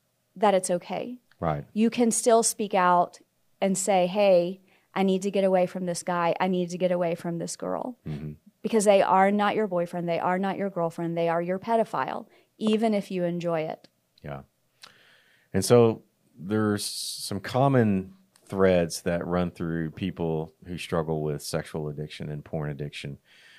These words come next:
Speaker 2: They have four things in common. Number one is they feel isolated. Number two,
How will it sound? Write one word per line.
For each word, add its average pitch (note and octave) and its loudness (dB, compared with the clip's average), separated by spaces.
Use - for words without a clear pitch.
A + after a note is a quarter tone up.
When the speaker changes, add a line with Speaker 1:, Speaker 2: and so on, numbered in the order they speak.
Speaker 2:
They G2 4
have G#2 4
four B2 4
things F2+ 2
in D#2+ -4
common. D2 -10
Number F2+ 2
one G2 6
is E2+ -2
they E2+ -2
feel F#2 2
isolated. D2+ -2
Number D#2 -6
two, E2+ 0